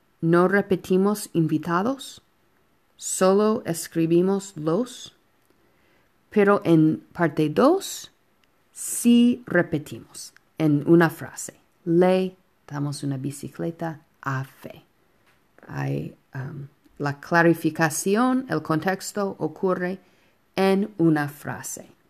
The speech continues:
con objetos indirectos. Con objetos directos son dos frases diferentes. Um, bueno, tomen unos minutos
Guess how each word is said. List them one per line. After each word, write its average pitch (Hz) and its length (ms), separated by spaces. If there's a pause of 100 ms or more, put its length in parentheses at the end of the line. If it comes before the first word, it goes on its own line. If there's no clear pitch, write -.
(100)
con 139 200
objetos 135 560
indirectos. - 840 (640)
Con 135 180
objetos 147 540
directos 247 920 (520)
son 151 500
dos - 480 (140)
frases - 680
diferentes. - 800 (1900)
Um, 135 400
bueno, 143 320
tomen 202 600
unos 175 440
minutos 240 720